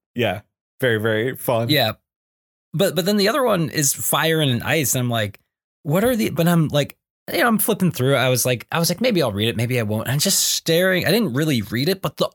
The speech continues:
Speaker 2: art, the art <laughs> in this Fire, I was like,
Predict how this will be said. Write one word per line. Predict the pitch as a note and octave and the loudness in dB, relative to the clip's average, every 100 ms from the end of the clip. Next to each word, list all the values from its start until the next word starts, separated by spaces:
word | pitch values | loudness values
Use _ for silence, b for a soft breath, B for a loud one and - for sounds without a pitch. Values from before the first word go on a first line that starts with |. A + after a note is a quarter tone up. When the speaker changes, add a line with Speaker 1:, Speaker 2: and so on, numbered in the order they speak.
| - | -2
Speaker 2:
art, | A#2+ F#3+ - _ _ _ _ _ | 0 0 -2 _ _ _ _ _
the | - F#3+ - | -2 -2 -2
art | C#3+ D#3 A3+ - - | -2 0 0 -4 -4
<laughs> | |
in | F#3 - G#3+ | -4 0 0
this | G3 - | 0 0
Fire, | - D3+ E3+ F#3 F3+ - | -2 0 2 2 2 0
I | F3+ | 0
was | F#3+ F#3 | 0 2
like, | F3+ D#3+ | 0 0